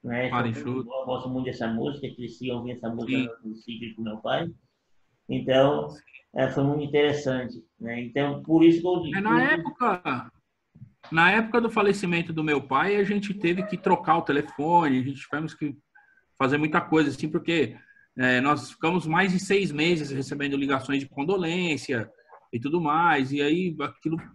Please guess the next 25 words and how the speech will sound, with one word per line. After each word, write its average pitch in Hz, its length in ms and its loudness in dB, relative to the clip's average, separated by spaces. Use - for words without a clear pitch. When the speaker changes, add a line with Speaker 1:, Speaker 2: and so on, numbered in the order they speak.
Speaker 2:
fazia 165 340 2
mal, 160 360 2
fazia 143 340 -2
mal 143 180 0
pra 160 100 -4
Speaker 1:
Uhum. 170 60 0
Speaker 2:
minha 208 140 0
mãe, 156 480 -2
fazia 156 280 -4
mal 156 220 -4
pra 160 100 -6
todo 180 220 -4
mundo. 180 240 0
Então, 220 360 -4
acabou 190 460 6
que, 226 400 2
assim, 170 240 -6
a 160 60 0
gente 190 440 -4
ficou 180 300 4
meio, 185 400 4
meio 175 360 4
fora, 143 540 2
né? 139 180 -2
Ficou 139 500 -2